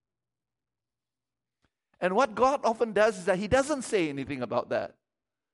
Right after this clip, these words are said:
And sometimes we get very frustrated in our quiet time because God isn't speaking about all that's gonna happen.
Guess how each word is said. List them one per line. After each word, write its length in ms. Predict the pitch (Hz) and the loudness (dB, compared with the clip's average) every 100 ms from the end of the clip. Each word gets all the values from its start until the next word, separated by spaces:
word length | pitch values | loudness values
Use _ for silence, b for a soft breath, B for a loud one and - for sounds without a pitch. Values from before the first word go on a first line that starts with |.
| _ _ _ _ | _ _ _ _
And 120 | - 180 | -6 -2
sometimes 320 | 254 262 208 | 0 0 0
we 40 | |
get 140 | 202 160 | 0 2
very 200 | 196 208 | 2 0
frustrated 600 | 165 - - 202 196 165 | -2 -4 0 2 2 0
in 140 | 139 | 0
our 80 | 131 | -2
quiet 320 | 147 151 156 | 0 2 2
time 160 | 175 165 | -2 -2
because 180 | 180 | -4
God 220 | 165 190 202 | 2 2 2
isn't 200 | 214 214 | -2 -6
speaking 500 | - 262 254 277 196 | -8 -8 -6 -6 -4
about 200 | 160 139 | 0 2
all 220 | 165 165 | 4 2
that's 260 | 151 - | 0 -6
gonna 220 | - 135 120 | -8 -6 -4
happen. 400 | 113 104 98 | -6 -6 -10